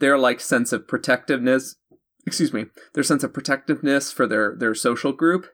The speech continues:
uh, i-, is, uh, <laughs> becoming all topsy-turvy. Um, and the, the wife wandering in the forest, and then the husband, like,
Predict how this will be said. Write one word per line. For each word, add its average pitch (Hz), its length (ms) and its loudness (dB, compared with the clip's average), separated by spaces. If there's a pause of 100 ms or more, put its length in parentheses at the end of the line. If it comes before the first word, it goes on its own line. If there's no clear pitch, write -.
(280)
uh, 117 60 0
i-, 120 380 2
is, 123 400 0
uh, 104 380 2 (800)
<laughs> - 640 -8
becoming 139 320 4
all 113 120 2
topsy-turvy. 117 1040 0 (340)
Um, 117 460 4
and 123 180 2
the, 127 160 2
the 131 180 0
wife 147 340 2
wandering 131 420 4
in 117 120 0
the 110 120 0
forest, 110 600 2
and 110 120 0
then 104 120 -2
the 101 100 -2
husband, 117 540 0
like, 104 260 0